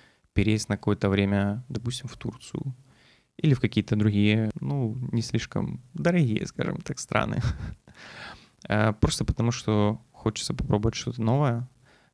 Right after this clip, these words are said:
Э, я понял, что когда ты сидишь, э, на одном месте, ты протухаешь, что ли, я не знаю.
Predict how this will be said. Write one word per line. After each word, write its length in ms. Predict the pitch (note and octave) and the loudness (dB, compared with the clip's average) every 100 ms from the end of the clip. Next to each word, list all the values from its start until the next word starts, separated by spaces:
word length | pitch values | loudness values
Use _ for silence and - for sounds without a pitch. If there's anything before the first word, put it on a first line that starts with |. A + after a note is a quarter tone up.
| - | -8
Э, 280 | - A1 - - _ _ _ | -2 0 -2 -6 _ _ _
я 140 | A2+ G#2+ | -2 4
понял, 280 | A#2 A2+ | 4 4
что 260 | A2+ - A2 | 2 -2 -2
когда 200 | G#2 G#2+ | 0 0
ты 120 | A2+ | -2
сидишь, 380 | - A2+ A#2 - - - | 0 0 0 -2 -12 -8
э, 100 | G#2+ | -2
на 140 | G#2+ | -2
одном 200 | G#2 A2+ | 0 0
месте, 480 | B2+ E3+ - A#2+ A#2 - | 2 0 -4 -6 -6 -4
ты 340 | A2 A2 A#2 B2 - _ _ | -2 -2 -2 -6 -20 _ _
протухаешь, 600 | - - - - - A3+ | 0 0 -4 0 0 0
что 260 | - - A#2 | -4 -2 0
ли, 140 | G2 | 2
я 80 | E2+ | 2
не 120 | G2 | 0
знаю. 360 | G2+ G2+ C2+ | 0 0 0